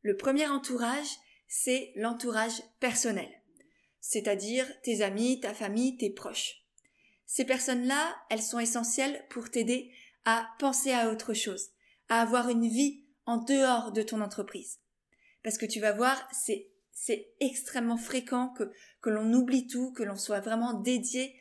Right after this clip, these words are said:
à son entreprise, que l'on vive par et pour son projet, son activité.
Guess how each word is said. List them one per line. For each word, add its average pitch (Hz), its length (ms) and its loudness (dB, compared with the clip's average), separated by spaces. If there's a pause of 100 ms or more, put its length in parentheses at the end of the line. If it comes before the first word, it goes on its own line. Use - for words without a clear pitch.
(340)
à 247 80 -2
son 240 220 -2
entreprise, 233 520 -4
que - 100 -4
l'on 190 200 -4
vive 240 380 -2 (300)
par 269 240 0 (140)
et 240 200 2
pour 285 360 -2 (220)
son 269 260 0
projet, 240 380 -2
son 247 260 -2
activité. 240 760 -4